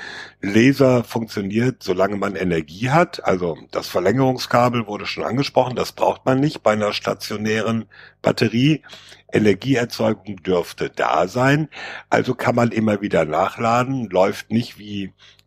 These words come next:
bei Abfangraketen in das Problem, irgendwann sind sie alle. Aber der aktuelle Stand, und noch, äh, sind wir ja nicht bei Star Wars und, ähm, der imperialen galaktischen Flotte,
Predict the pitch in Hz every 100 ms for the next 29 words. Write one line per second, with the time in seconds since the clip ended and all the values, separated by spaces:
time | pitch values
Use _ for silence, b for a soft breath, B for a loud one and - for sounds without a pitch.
0 | - 92 - 120 - 113 110 98 - 110
1 | 107 95 95 92 - 98 82 98 95 90
2 | 92 90 87 78 - - - - - _
3 | _ B B B B - 98 113 147 160
4 | - b b b b _ _ - - 117
5 | - - 92 90 - - 147 175 107 101
6 | 107 - 107 95 101 95 117 135 107 90
7 | 92 85 85 - 80 82 87 107 131 143
8 | - - 95 92 85 - 90 92 90 90
9 | 87 82 90 85 85 76 90 95 80 85
10 | 87 90 90 87 85 85 - 90 80 -
11 | 92 92 139